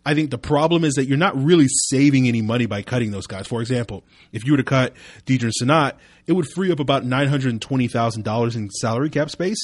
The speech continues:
but the veteran minimum salary is eight hundred and fifty thousand dollars. So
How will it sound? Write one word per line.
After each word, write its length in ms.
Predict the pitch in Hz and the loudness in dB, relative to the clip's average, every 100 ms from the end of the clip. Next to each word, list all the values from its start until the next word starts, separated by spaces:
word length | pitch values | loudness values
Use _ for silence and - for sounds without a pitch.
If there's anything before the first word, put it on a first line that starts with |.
| - - - - - | -12 -20 -20 -12 -2
but 240 | 143 143 | 0 0
the 80 | 139 | 0
veteran 440 | 123 151 165 151 | 2 4 4 2
minimum 360 | 135 139 143 123 | 4 4 4 2
salary 420 | 127 127 139 127 | 0 0 0 0
is 80 | 110 127 | -2 -2
eight 120 | 127 | -2
hundred 220 | 131 120 | 0 -4
and 100 | 120 | -2
fifty 280 | - 131 117 | -2 -2 -2
thousand 380 | 120 113 107 101 | -4 -4 -4 -8
dollars. 320 | 92 92 117 | -8 -8 -8
So 280 | - 120 | -6 -6